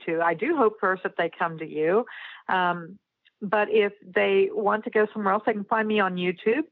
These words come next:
All they have to do is look up Buckeye Bigfoot. I'm also, you can find us and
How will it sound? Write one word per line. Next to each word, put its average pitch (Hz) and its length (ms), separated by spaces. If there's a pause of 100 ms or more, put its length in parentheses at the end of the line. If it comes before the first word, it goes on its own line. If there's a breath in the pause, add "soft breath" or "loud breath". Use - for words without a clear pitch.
All 190 240
they 302 140
have 294 160
to 262 80
do 262 120
is 220 120
look 202 180
up 175 120 (120)
Buckeye 196 500 (140)
Bigfoot. 185 460 (680 loud breath)
I'm 175 260
also, 196 480
you 190 180
can 180 400
find 180 360
us 175 280
and 175 160